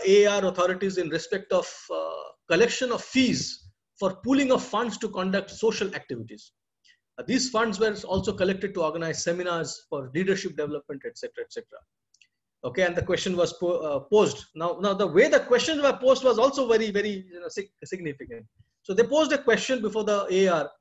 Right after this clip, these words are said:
whether the company, where, whether the club should register under G S T since there is no furtherance of business in its activity. Neither any services are rendered nor, nor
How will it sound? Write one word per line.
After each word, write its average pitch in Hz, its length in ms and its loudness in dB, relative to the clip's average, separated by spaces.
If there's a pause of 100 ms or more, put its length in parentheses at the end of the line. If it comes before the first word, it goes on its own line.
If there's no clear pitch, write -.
(520)
whether 233 540 4 (240)
the 190 100 -2
company, 226 500 0
where, 214 260 4
whether 220 220 6
the 233 160 2
club 247 300 0 (340)
should 226 160 -8
register 226 380 0
under 214 180 -2
G - 180 -10
S 165 100 -6
T 208 100 -10
since 220 460 -4 (180)
there 185 120 0
is 196 60 -4
no 220 120 2
furtherance 202 480 0
of 147 100 -6
business 175 520 -4
in 156 120 -8
its 147 160 -6
activity. 131 460 -10 (520)
Neither 214 480 4 (140)
any 190 140 0
services 190 460 -4
are 156 60 -2
rendered 170 420 -2
nor, 156 220 -4 (320)
nor 175 260 -4